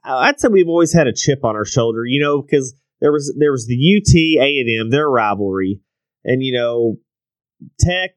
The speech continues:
we were just kind of the second cousin fifteen times removed or whatever.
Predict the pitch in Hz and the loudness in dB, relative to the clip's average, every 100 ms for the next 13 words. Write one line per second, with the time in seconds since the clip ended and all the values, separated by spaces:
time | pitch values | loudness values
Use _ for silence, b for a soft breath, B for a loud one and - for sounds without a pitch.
0 | 147 165 185 160 156 - 143 147 143 131 | 0 2 2 -2 -4 -2 -4 -2 -4 -2
1 | 117 - 143 139 135 - - 135 123 123 | -2 -2 -2 0 -4 -4 -2 -2 -2 -6
2 | 120 117 117 _ _ _ _ _ _ _ | -10 -14 -16 _ _ _ _ _ _ _
3 | _ _ 151 143 151 135 117 127 131 113 | _ _ -4 0 0 0 -2 -4 -4 -6
4 | 107 117 135 110 113 104 104 104 101 110 | -2 0 0 0 -2 0 0 0 0 -2